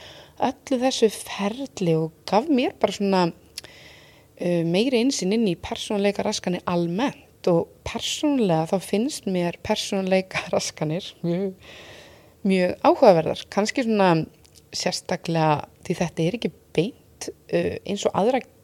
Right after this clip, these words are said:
geðraskanir. Eh, þetta er ekki flo-, var hérna áður fyrr, ekki flokkað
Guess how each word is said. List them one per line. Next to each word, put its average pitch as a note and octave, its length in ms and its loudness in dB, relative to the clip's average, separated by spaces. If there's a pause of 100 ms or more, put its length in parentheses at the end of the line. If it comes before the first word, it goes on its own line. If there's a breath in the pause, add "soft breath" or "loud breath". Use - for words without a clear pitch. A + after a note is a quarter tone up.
(160)
geðraskanir. D#4 680 0 (680 loud breath)
Eh, F#3 320 4
þetta F3+ 160 -2
er F#3 80 2
ekki F#3 260 0 (140)
flo-, - 540 -2 (100)
var E3+ 400 0
hérna C#4 240 -2
áður C#4+ 220 2
fyrr, C#4 180 -4
ekki A#3+ 240 -4
flokkað - 800 -4